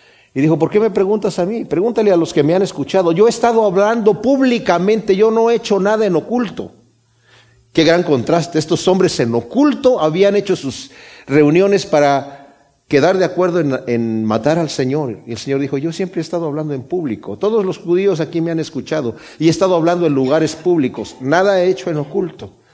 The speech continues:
Pregunte a las personas que me han escuchado". Y uno de los guardias que estaban ahí le da una bofetada al Señor y el Señor le contesta, "Si he hablado mal, testifica en dónde está el mal.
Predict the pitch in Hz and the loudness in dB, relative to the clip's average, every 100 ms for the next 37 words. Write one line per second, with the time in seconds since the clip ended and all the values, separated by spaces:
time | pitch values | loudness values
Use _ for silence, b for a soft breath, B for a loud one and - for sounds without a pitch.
0 | b - 160 226 220 202 - 160 196 196 | b -4 -2 0 2 0 -2 -4 -2 -2
1 | - - B - 120 117 117 - - 107 | -4 -10 B -2 0 0 -2 -6 -10 -2
2 | 127 139 - 135 - 160 110 - _ _ | -2 -2 -6 -10 -6 -6 -8 -12 _ _
3 | _ b b b b 127 147 143 123 104 | _ b b b b -2 2 2 2 0
4 | 135 143 131 117 143 139 131 123 147 139 | 0 0 -2 -2 0 0 0 0 -2 -4
5 | - 107 127 139 117 - 107 - 147 139 | -4 0 0 0 -2 -4 -6 -2 0 -2
6 | 127 120 123 180 156 110 120 120 123 113 | -4 -6 -4 -4 -4 -6 -4 -2 0 -2
7 | 104 95 131 - 117 - b b b _ | -4 -4 -6 -6 -14 -14 b b b _
8 | - 143 151 147 156 151 131 131 151 220 | -2 2 2 2 0 0 0 0 0 0
9 | 196 139 - 120 156 156 135 131 139 127 | -4 -8 -8 -8 -6 -4 -4 -4 -4 -6
10 | - 123 135 214 156 - | -4 -4 -4 -6 -10 -14